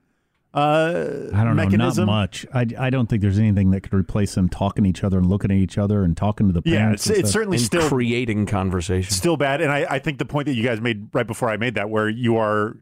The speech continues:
Speaker 1: by proxy, just absorbing the conversations of the ad-,
Speaker 2: Oh,
Speaker 1: adults
Speaker 2: yeah.
Speaker 1: around you
Speaker 2: Oh,
Speaker 1: is
Speaker 2: yeah.
Speaker 1: probably invaluable.
Speaker 2: I used to get such a kick out of hearing my dad talk to other grown-ups <laughs> when I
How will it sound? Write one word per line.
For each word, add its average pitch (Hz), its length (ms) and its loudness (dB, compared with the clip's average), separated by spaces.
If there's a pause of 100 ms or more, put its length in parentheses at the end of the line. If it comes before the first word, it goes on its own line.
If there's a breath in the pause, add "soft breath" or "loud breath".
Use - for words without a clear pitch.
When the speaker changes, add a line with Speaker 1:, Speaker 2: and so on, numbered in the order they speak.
Speaker 1:
by 120 180 -4
proxy, 127 500 -4
just 104 180 -4
absorbing 123 640 -2
the 110 80 -2
conversations 113 800 -4
of 98 80 -4
the 104 140 0
ad-, 98 140 -6 (120)
Speaker 2:
Oh, 151 100 2
Speaker 1:
adults 127 300 2
Speaker 2:
yeah. 107 80 2
Speaker 1:
around 107 440 -2
you - 60 -2
Speaker 2:
Oh, 180 100 2
Speaker 1:
is 117 200 2
Speaker 2:
yeah. 92 40 -2
Speaker 1:
probably 98 440 -2
invaluable. 87 440 -4
Speaker 2:
I - 60 2
used - 140 2
to 139 40 2
get 117 140 0
such - 240 -4
a 139 60 -2
kick - 260 -2
out 117 140 0
of 92 80 -4
hearing 139 260 2
my 117 160 4
dad 104 480 0
talk 110 240 -2
to 113 100 -6
other 107 200 2
grown-ups 98 560 2
<laughs> - 120 -10
when 220 160 2
I 302 60 2